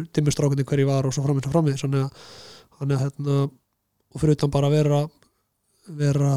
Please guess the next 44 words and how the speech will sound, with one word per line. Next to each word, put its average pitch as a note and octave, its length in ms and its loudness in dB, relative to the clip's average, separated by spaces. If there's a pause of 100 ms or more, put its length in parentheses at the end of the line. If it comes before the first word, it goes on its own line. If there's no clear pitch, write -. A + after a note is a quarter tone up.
(120)
jákvæðasti D#3 760 2 (1000)
maður D#3 320 4
sem D#3 140 0
ég D3+ 100 4
hef D3 80 0
nokkuð - 240 -2
tímann D3+ 240 2
á D3+ 80 -2
ævinni D#3+ 380 4 (180)
kynnst, - 380 -2 (800)
segir, D3+ 420 0 (480)
þú D3+ 80 -6
veist, - 260 -12
segir D3+ 340 0
fársjúkur E3 540 0
af, D3+ 160 0
af D3+ 160 -2
krabbameini D#3 460 2 (240)
þegar - 100 -10
ég D3 80 0
er D3+ 80 -2
að - 80 -6
tala D#3 140 2
við D3+ 40 0
hann D3 120 -2
einhvern C3+ 160 -6
tímann, D3 160 -2
ég D3+ 80 2
var D3 100 -2
eitthvað D3+ 160 -2
að D3 80 -2
veikjast, C#3+ 300 -6
segir: D3+ 180 -2
"Gulli, D#3 160 2
ég D3 60 -2
ætla E3 80 2
að F3 80 4
heimsækja F3+ 260 2
þig F3 160 0
bara F3 100 0
seinna, D3+ 380 -2
hérna, D3+ 240 -2
hringdi D#3 320 -4
hann. - 160 -12